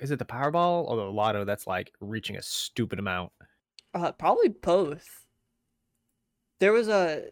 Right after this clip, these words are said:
Speaker 2: it's, lottery is crazy. I haven't bought any, like, lottery tickets or anything in a while because I just
Speaker 1: Yeah.
Speaker 2: don't feel like it.
Speaker 1: Uh, for me, it's a, such a giant waste of money.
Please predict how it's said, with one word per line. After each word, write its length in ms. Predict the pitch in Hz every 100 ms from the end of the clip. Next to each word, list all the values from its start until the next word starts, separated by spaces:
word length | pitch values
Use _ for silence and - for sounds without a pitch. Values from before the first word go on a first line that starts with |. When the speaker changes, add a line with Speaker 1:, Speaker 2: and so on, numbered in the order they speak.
| -
Speaker 2:
it's, 320 | 196 208 - - 170 -
lottery 520 | 185 - 180 269 403
is 100 | 170
crazy. 600 | - 165 165 143 139 175 _ _ _ -
I 160 | 180
haven't 340 | 214 220 185 160
bought 220 | 165 156
any, 240 | 170 165 160
like, 160 | 151
lottery 380 | 147 143 151 156
tickets 280 | 156 160 160
or 80 | 160
anything 280 | 165 160
in 80 | 160
a 60 | 160
while 400 | 156 160 165 175 _ _ _ _ -
because 260 | 170 170
I 100 | 151
just 120 | 156
Speaker 1:
Yeah. 120 | 110 95
Speaker 2:
don't 160 | 92
feel 160 | - 131
like 220 | 131 143
it. 200 | 160 175 - _ _ _ _ _ _ 151
Speaker 1:
Uh, 40 | 160 170 -
for 80 |
me, 180 | 190 214
it's 160 | 156 -
a, 120 | 123
such 260 | - 147 -
a 40 |
giant 340 | 101 110 110 92
waste 540 | 95 95 104 - - _ -
of 160 | 104
money. 400 | 98 92 95 107